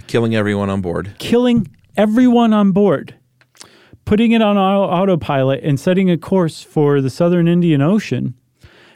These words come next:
Speaker 2: with a plane full of dead people for a good six-something hours.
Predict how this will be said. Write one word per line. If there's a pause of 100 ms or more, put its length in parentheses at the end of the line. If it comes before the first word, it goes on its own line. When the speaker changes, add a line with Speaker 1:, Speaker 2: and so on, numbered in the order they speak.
(300)
Speaker 2:
with
a
plane
full
of (120)
dead
people (440)
for
a
good
six-something
hours.